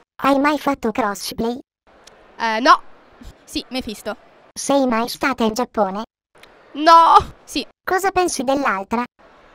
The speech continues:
Speaker 2: È carina.
Speaker 3: È simpatica.
Speaker 1: Cosa invidi dell'altra?
Speaker 2: È carina.
Speaker 3: Sa cucire benissimo.
Speaker 1: Cosa ti piace oltre al cosplay?
Speaker 2: La musica, D and D, videogiochi.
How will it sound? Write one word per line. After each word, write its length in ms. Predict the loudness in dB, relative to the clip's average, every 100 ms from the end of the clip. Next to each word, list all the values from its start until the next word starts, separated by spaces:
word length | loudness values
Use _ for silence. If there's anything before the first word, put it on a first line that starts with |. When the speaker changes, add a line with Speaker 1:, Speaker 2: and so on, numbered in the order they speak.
| -20 -20 -20 _ -6
Speaker 2:
È 160 | -2 2
carina. 680 | 6 6 6 2 4 4 2 -12 -20 -20 -20 -10
Speaker 3:
È 80 | -8
simpatica. 600 | -4 -2 -4 -4 -10 -10 -14 _
Speaker 1:
Cosa 280 | -4 -2 0
invidi 400 | -2 -2 -2 -2
dell'altra? 600 | -4 -2 -2 -2 -4 -6 -6 _ _ _ -20 -20 -20 -20 _ -20 -20 -12
Speaker 2:
È 160 | -4 0
carina. 580 | 6 8 8 4 2 0 -6 -20 -8
Speaker 3:
Sa 180 | -6
cucire 300 | -4 -2 0
benissimo. 520 | 0 -2 -4 -6 -6 -6 -10 _
Speaker 1:
Cosa 240 | 0 0
ti 160 | 0 -2
piace 300 | -2 -2 0
oltre 320 | 0 -2 -6
al 100 | -4
cosplay? 540 | -2 -2 -2 -4 -6 -6 _ _ _ _ _ _ _ _ _ _ _ -4
Speaker 2:
La 140 | 0
musica, 580 | 2 2 0 4 4 4
D 160 | 4 2
and 120 | 2
D, 440 | 2 2 2 0 -4
videogiochi. 800 | -6 -4 2 4 4 2 -2 -2